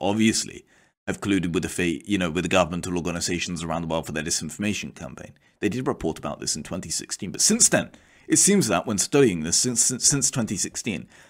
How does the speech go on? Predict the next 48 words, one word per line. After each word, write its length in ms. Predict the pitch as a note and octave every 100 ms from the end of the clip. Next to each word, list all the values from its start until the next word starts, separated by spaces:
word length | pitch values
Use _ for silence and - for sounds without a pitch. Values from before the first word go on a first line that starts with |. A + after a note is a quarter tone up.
| _
there 100 | -
has 140 | F#2 G2
literally 260 | C3 D3
been 180 | A#2+ A#2+
a 40 |
blackout 640 | F2 F2+ G2 - E2+ C2 -
when 120 | F#2+
it 60 | E2+
comes 260 | - F#2 -
to 40 |
the 120 | F2
alternative 420 | F2+ - G2 F2+
sides 440 | - F#2 E2 E2 - - -
of 140 | F#2
the 60 | F2+
climate 260 | G#2 F#2+ F2+
change 280 | G2+ E2+
debate, 360 | - E2+ D2 - -
in 80 |
which, 160 | F2 -
of 160 | - -
course, 360 | - - F2+ -
there 100 | F#2
are 40 |
multiple 340 | F2 F#2+ -
different 260 | F2 - F#2
opinions 400 | - B2+ G2 F#2
and 80 | F#2+
debates 380 | F#2 F#2 F#2 F2
and 80 |
discussions 580 | E2 - A#2 - F#2 D2+
and 100 | E2+
views 360 | E2 C3+ D#2 - - -
on 160 | - G2+
climate 320 | - G2 F2+
change, 260 | - F2+ F2
on 80 | G#2+
the 80 | F#2+
severity 480 | - F#2 F#2 F2+ F2
of 100 | -
C 160 | F2+
O 60 | D#2+
two, 160 | -
so 180 | E2 G#2
on 80 | E2+
and 140 | D#2
so 100 | D#2+
forth. 440 | C#2+ G2+ - -